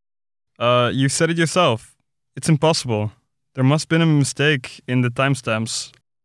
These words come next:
I've answered your questions, now answer mine. When can I get out of here?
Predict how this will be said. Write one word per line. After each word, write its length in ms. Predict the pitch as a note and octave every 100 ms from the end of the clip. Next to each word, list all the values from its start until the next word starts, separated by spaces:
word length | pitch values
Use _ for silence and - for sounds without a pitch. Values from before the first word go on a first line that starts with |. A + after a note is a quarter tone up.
| _ _ _ _ _ _ C#3
I've 100 | D3
answered 300 | G3 A3 F3
your 80 | C#3
questions, 480 | C3+ B2+ E3+ D#3+
now 160 | G3 G3+
answer 180 | A3 G#3
mine. 400 | A3+ A#3 B2 - - - - - - -
When 160 | E3+ G#3
can 140 | A#3+
I 80 | A#3
get 160 | A3 A#3
out 140 | A3+
of 60 | C3+
here? 280 | G#2+ G2+